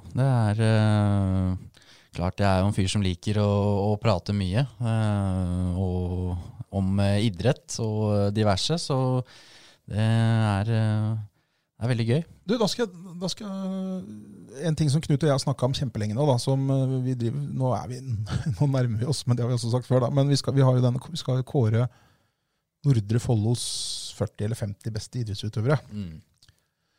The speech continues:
Speaker 2: Så har vi laget en, eh, liste nå som begynner å, det er ikke sikkert, grunnen til at ikke, eh, at vi sier førti eller femti er rett og slett, eh, hvor skal vi stoppe den? Og så, og, og, og hvor høyt eller hvor lavt skal kravet være for at du er inne på lista?
Speaker 1: Mm.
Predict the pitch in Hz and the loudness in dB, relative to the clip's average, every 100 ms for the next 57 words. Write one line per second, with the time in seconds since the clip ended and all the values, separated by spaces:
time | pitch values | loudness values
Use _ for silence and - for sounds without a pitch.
0 | _ - 127 120 123 110 120 135 143 139 | _ -6 0 4 4 4 2 2 0 0
1 | 131 131 123 - 101 135 180 139 127 123 | 0 0 -2 -4 -4 0 0 0 -4 -4
2 | 120 120 117 117 113 113 117 123 107 - | -4 -6 -6 -4 -2 -2 -4 -6 -8 -10
3 | - - _ - 131 170 131 - 131 131 | -12 -16 _ -6 -4 -2 -4 0 0 2
4 | 160 160 135 135 139 147 143 147 147 151 | 0 0 0 0 0 -2 -2 -4 -4 -6
5 | - 147 151 151 - 123 - 143 139 113 | -8 -6 -4 -4 -2 -4 -2 -4 -2 -2
6 | 180 131 139 139 _ _ - 160 139 135 | 0 0 0 -2 _ _ -16 -6 -4 -2
7 | 139 147 143 139 135 123 117 135 - - | -4 -6 -8 -10 -8 -8 -6 -6 -8 -8
8 | 117 131 160 - 139 131 139 135 135 135 | -6 -4 -6 -6 -6 -4 -4 -4 -4 -4
9 | 113 113 131 135 135 131 135 110 - 139 | -6 -4 -2 -2 -4 -4 -6 -8 -4 0
10 | 120 127 127 - _ _ _ _ _ _ | 4 4 2 -6 _ _ _ _ _ _
11 | _ - 123 135 - - 135 127 123 117 | _ 0 4 4 2 -2 2 4 4 4
12 | 135 - - - 110 120 110 - 117 113 | 0 -2 -4 0 2 2 2 0 -2 0
13 | 117 107 120 - 139 135 - 123 104 | 0 0 -2 0 -2 -2 -4 -4 -4